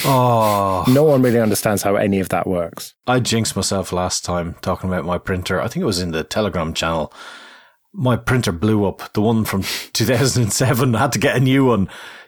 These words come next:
Speaker 1: Jesus Christ. Well, all I can say is Canon provide Linux drivers. Good boys, Canon.
Speaker 2: I still have to use my old Mac to do any sort of printing. Doesn't work on a new Mac,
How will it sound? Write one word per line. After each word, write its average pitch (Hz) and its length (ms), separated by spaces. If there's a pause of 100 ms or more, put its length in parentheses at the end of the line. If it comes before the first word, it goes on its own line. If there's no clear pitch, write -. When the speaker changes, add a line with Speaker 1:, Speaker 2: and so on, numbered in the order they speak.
Speaker 1:
Jesus 113 640
Christ. 87 500
Well, 123 360 (420)
all 123 160
I 101 40
can 104 100
say 104 200
is 95 140
Canon 117 560 (120)
provide 95 400
Linux 92 360
drivers. 82 560
Good 104 320
boys, 82 280
Canon. 73 420 (200)
Speaker 2:
I 113 120
still 110 180
have 98 120
to 104 100
use 98 140
my 98 120
old 101 340
Mac 95 260
to - 100
do 92 160
any 95 160
sort - 200
of - 100
printing. 92 460 (460)
Doesn't 110 220
work 107 200
on 101 80
a 98 60
new 113 200
Mac, 113 360